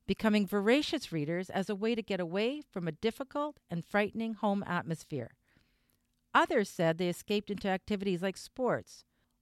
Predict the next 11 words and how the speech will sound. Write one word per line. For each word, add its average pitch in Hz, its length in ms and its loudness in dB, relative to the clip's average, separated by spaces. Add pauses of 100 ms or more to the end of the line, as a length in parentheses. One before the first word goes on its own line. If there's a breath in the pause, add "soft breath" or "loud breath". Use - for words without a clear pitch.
(120)
or, 214 460 8
as 190 180 2
Noel 233 300 6
Gallagher 208 520 4
did, 151 300 0
music. 233 460 0 (960)
All 269 180 8
these 294 200 -2
forms 254 340 2
of 220 140 0
escape, 190 560 -4